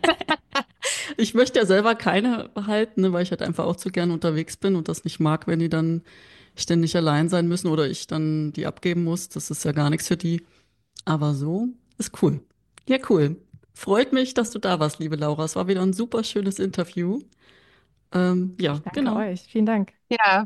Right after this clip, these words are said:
Speaker 3: vielen,
Speaker 2: Mhm.
Speaker 3: vielen Dank. Und an alle Zuhörer jetzt nochmal, äh, wenn ihr Laura kontaktieren wollt, dann meldet euch gerne unter, Laura, wo können sie sich melden?
Speaker 2: Genau.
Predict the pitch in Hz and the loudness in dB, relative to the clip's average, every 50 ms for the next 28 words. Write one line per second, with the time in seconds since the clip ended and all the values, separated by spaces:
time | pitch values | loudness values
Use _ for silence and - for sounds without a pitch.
0 | - - 294 302 320 339 - 330 285 269 262 247 247 226 247 - - 269 277 - | 0 2 4 4 4 4 2 2 2 4 2 2 2 0 -2 0 0 -2 0 2
1 | 262 294 330 359 311 - - 359 339 294 285 254 240 233 214 202 196 196 190 - | 2 2 2 2 0 0 -2 -2 0 2 4 4 4 2 0 0 -2 -2 -4 -4
2 | 214 202 185 190 208 208 214 233 285 359 - - - - - - _ _ - 254 | -4 -6 -4 0 2 2 4 4 4 2 -2 -6 -14 -20 -20 -20 _ _ -2 0
3 | 262 262 226 254 285 311 202 302 330 320 294 277 285 285 277 269 - - 262 247 | 0 2 2 2 0 0 0 0 0 4 4 6 6 6 4 4 2 0 -2 -2
4 | 247 233 220 - - - 233 208 196 190 175 170 190 190 185 175 160 147 - - | -2 -2 -4 -4 -2 0 2 2 2 2 2 2 4 4 4 4 2 -2 -4 -10
5 | - - _ - - _ _ - 247 233 269 339 330 277 262 262 294 294 320 - | -16 -16 _ -20 -20 _ _ 0 2 2 2 2 2 4 4 2 2 0 -2 -2
6 | - 233 247 - - - 240 247 269 285 311 339 330 - - - 240 269 320 - | -2 -2 -4 -2 0 2 4 4 4 6 4 4 4 4 4 2 2 2 2 2
7 | 359 339 349 381 440 427 415 320 262 277 302 330 320 359 359 359 269 254 294 330 | 4 4 6 6 4 4 2 2 2 4 4 4 4 4 2 2 2 -2 -4 -4
8 | 349 330 - - 302 302 285 277 285 269 277 262 247 254 233 208 196 180 165 170 | -4 -4 -2 -2 -2 0 0 -2 -6 -6 -6 -6 -4 -2 0 0 0 0 -2 -6
9 | - _ _ _ _ _ _ _ _ _ _ _ _ _ _ - 220 208 208 185 | -10 _ _ _ _ _ _ _ _ _ _ _ _ _ _ 0 2 4 4 4
10 | 175 170 170 175 | 4 2 0 -2